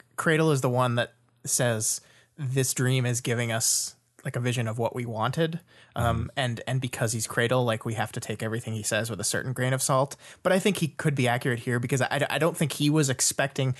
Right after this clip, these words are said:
Speaker 1: in all his plans and all his maneuvering, I don't think he was expecting that to happen. 'Cause,
Speaker 2: Yeah.
Speaker 1: I mean, there was no way any of them could have known that Colt's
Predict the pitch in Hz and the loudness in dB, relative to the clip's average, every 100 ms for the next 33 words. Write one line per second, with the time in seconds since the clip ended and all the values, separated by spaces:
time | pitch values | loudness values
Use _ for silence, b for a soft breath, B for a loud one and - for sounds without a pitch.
0 | B B 170 185 196 165 - - 151 147 | B B 2 4 6 4 2 -2 2 2
1 | 135 131 131 139 139 123 113 117 120 117 | 2 2 4 2 2 0 2 0 2 0
2 | 117 - 127 135 131 131 - 120 123 113 | 0 -2 -2 -2 -2 -4 -2 0 0 0
3 | - - - 127 - 104 90 - b b | 0 -2 -2 -6 -4 -6 -6 -10 b b
4 | b b _ _ 131 123 151 233 202 262 | b b _ _ -4 -2 -2 -2 0 0
5 | 320 294 - 165 131 - 90 80 147 131 | 0 -4 -2 0 2 0 0 2 2 4
6 | 139 135 139 139 135 123 131 131 123 120 | 4 4 4 4 4 2 2 2 0 -2
7 | - 120 113 113 117 113 110 - B B | -2 -4 0 0 0 0 -2 -4 B B
8 | B B _ - - 131 - - - | B B _ -6 0 0 2 -2 -2